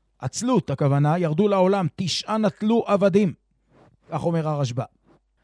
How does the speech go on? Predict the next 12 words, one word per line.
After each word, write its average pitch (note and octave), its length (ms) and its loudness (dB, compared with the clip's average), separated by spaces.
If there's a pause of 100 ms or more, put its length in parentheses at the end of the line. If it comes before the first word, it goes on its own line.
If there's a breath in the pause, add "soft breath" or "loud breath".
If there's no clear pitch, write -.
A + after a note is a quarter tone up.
(280)
נמצא A#3+ 280 2
שלמסקנת A3+ 600 2
הגמרא G#3+ 280 2
לא A3+ 120 4
נפשט A3 280 2
הספק A3+ 400 0
האם A3 180 0
הבית G#3 300 4
בחזקת G3 420 0
בדוק F3+ 360 0
או F#3+ 80 4
לא. F3+ 160 4